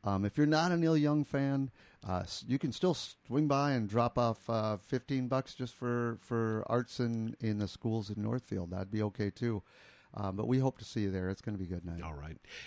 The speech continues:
Speaker 2: And coming up in a couple of hours, Paul is gonna be talking with some of the musicians and some of the other people involved with that. I understand there's gonna be a Coudray involved in that conversation, too. <laughs>
Speaker 1: Absolutely. Uh, my daughter, Marn, is gonna visit with Paula and her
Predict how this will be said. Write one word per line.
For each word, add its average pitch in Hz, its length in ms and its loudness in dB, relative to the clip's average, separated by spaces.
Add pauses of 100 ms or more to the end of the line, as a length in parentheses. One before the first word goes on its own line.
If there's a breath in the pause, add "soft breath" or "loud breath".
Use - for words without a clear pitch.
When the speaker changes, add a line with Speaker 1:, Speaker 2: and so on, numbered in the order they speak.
(140 loud breath)
Speaker 2:
And 113 160 -4
coming 175 200 2
up 143 120 4
in 113 80 0
a 104 60 0
couple 113 220 -2
of 90 80 0
hours, 104 360 -2
Paul - 340 -2
is 95 140 -4
gonna 90 240 -4
be 95 220 -2
talking 110 340 0
with 98 120 -2
some 135 200 0
of 117 60 -2
the 104 80 -2
musicians 113 760 0
and 107 140 0
some 127 120 0
of 110 60 0
the 95 80 0
other 117 180 0
people 113 320 -2
involved 101 560 0
with 87 200 -2
that. 104 200 0
I 110 40 -2
understand 127 480 0
there's 110 120 0
gonna 123 180 -2
be 113 120 0
a 92 60 0
Coudray 113 480 -2
involved 104 440 -4
in 92 100 -4
that 107 180 -4
conversation, 104 580 -4
too. 127 320 -4
<laughs> - 20 -2
Speaker 1:
Absolutely. 120 960 2
Uh, 104 380 2
my 107 240 -2
daughter, 107 360 0
Marn, 107 280 0
is 117 100 -2
gonna 107 220 -4
visit 101 280 -4
with 104 180 -4
Paula 110 520 -2
and 95 320 -4
her 104 500 -2